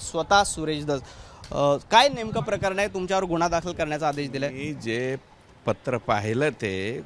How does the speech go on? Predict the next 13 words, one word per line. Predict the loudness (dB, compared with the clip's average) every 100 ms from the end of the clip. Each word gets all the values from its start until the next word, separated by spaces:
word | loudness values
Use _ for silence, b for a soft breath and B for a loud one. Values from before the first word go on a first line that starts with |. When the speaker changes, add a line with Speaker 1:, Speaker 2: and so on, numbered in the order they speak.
| -8
Speaker 2:
गुन्हा | -4 -2 2
दाखल | 2 0 -4 -8
करण्याचा | -6 -8 -6 -10 -8 -8
आदेश | -6 -6 -6 -6 -6
वगैरे | -8 -6 -4
असं | -4 -4 -6 -10 -8
त्याला | -4 -2
म्हणता | -2 -6 -4 0
येणार | 0 0 -4 -4
नाही. | -10 -10 -12 -20 b b b b b -16
अ, | -8 -4 -4 -4
जरी | -4 -2 -4 -4
पत्र | -4 -4 -2 0 2 0